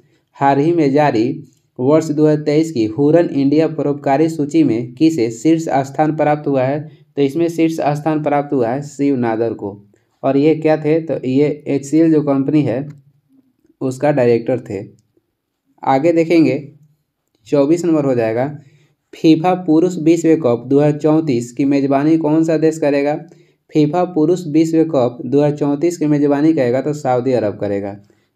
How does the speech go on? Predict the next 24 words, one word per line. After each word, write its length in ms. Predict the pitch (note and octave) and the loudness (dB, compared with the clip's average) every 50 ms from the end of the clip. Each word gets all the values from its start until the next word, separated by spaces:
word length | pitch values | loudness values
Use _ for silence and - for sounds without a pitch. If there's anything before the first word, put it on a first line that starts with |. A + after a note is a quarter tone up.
| _ - | _ -6
जापान 440 | A#2+ C3+ C3+ B2+ C3 D3+ D#3 D#3+ D#3 | -2 -2 -2 0 0 0 0 0 0
को 260 | - - A2 A2+ A#2 A#2 - - - | 0 -2 -2 -4 -4 -6 -12 -6 -2
पीत 220 | C#3+ D3+ D3+ D3 | 0 0 0 0
आतंक 500 | A#2+ F#2 C3 C3+ C3 C3 D3+ D#3 D#3 D3+ D3+ | 0 0 0 0 0 0 0 0 0 0 -2
के 80 | D3 | -2
देश 240 | C#3+ C#3 D3+ D3+ D3+ D3+ | 0 0 0 -2 -2 -2
के 80 | D#3 | -4
नाम 180 | C#3+ C#3+ C#3+ C#3+ | -2 -2 -4 -4
से 120 | C#3+ D3 | -4 -4
जानते 300 | C3+ C#3 C3+ C3 C3 D#3 | -2 -2 -2 -2 -2 -4
हैं 380 | D3 C3+ A#2 A2+ B2 C#3+ D3+ - - - _ _ _ _ C3+ | -4 -2 -4 -6 -8 -10 -12 -16 -20 -20 _ _ _ _ -2
या 160 | C#3 C#3+ D3 | 0 0 0
उगते 380 | - C3+ C3+ C3 B2+ D#3+ E3 | -2 -2 -4 -2 -2 0 0
सूर्य 380 | D#3+ D#3+ - D3 D#3 D3+ B2+ G#2+ | 0 0 0 0 2 2 2 0
के 200 | - - B2+ C#3+ | 0 -2 -4 -4
देश 460 | D3 D3 - - B2+ A#2+ C3 C3+ C3 | -6 -8 -12 -8 -4 -4 -2 -2 -4
के 100 | C3+ C3+ | -4 -4
नाम 200 | C3 C3 B2+ B2 | -4 -4 -4 -4
से 160 | A#2+ C#3+ D#3 | -4 -4 -2
जानते 360 | D3+ C3+ A2+ G#2+ G#2 G2+ G#2 G2+ | -2 -2 -4 -6 -6 -6 -8 -6
हैं। 320 | G2+ G#2 G#2+ A2 - _ _ _ _ _ _ _ _ | -8 -8 -10 -14 -18 _ _ _ _ _ _ _ _
काला 300 | - C#3 C3+ C#3+ D3+ D#3+ | 0 2 2 4 4 2
वन 260 | D#3+ D#3+ D#3 D#3 D#3 | 2 2 0 0 -2
कहेगा, 400 | D3 C#3+ D3 D#3 D3+ C#3+ B2 B2 | -2 -2 0 0 0 0 0 -2